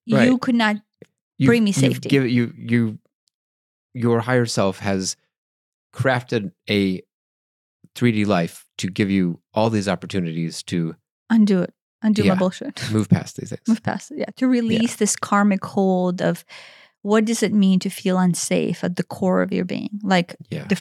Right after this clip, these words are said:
Speaker 1: pr-, primal frequency of unsafety.
Speaker 2: Right.
Speaker 1: And,
Speaker 2: And, and
Speaker 1: like, I can feel it right now. Like, energetically, right?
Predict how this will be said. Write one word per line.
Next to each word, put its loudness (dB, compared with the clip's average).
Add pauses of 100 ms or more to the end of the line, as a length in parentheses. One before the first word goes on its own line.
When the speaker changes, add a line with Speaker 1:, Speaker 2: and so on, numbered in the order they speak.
(120)
Speaker 1:
pr-, 0 (200)
primal 0
frequency -2 (360)
of 2
unsafety. -2
Speaker 2:
Right. -14 (920)
Speaker 1:
And, -2
Speaker 2:
And, -
and 4
Speaker 1:
like, 2
I -6
can 0
feel 2
it 2
right 2
now. 2
Like, 0 (260)
energetically, 0
right? 2